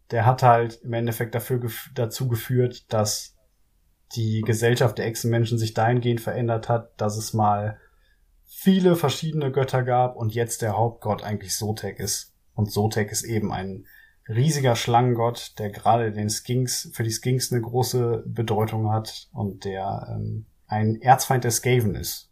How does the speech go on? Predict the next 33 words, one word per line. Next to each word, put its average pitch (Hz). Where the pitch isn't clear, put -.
wozu -
wir -
gleich 85
noch -
kommen. -
Das 107
war 139
im 143
Endeffekt 139
zumindest 160
so 135
ein 120
kleiner 123
Überblick 120
über 117
die 113
Zivilisation 120
der 110
Echsenmenschen, 113
beziehungsweise 98
so 95
ein 101
paar 101
Sachen. 107
Da 110
kann 123
man 139
halt 123
noch 117
viel 127
mehr 117
machen, 110
aber 92